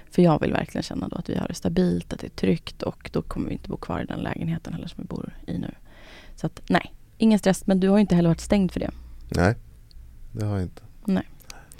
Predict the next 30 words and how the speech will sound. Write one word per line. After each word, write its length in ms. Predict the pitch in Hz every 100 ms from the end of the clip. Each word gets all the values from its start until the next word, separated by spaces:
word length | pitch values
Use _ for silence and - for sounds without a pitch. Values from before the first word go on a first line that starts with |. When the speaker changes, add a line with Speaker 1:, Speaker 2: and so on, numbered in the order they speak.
| - - -
Speaker 1:
Så 100 | 180
att, 280 | - -
eh, 220 | 170 165 160
skulle 400 | - 180 170 185
vi 180 | 180 175
om 160 | 160
några 300 | 160 - - -
år 200 | - 175
fortfarande 340 | - 160 - 160
vara 80 | 156
tillsammans 480 | 170 180 165 160 165
och 60 |
jag 160 | 170 165
känner 200 | 165 156
att 100 | -
jag 100 | 160
vill 200 | 165 240
ha 80 | 180
barn, 220 | - 190 - - - - -
då 80 |
skulle 340 | - - 175 165
det 80 | 165
ju 100 | 170
inte 180 | 165 -
vara 100 | -
någonting 400 | 175 165 180 170
som 160 | 165
var 160 | 160 165 -
så 60 |
här 120 | 85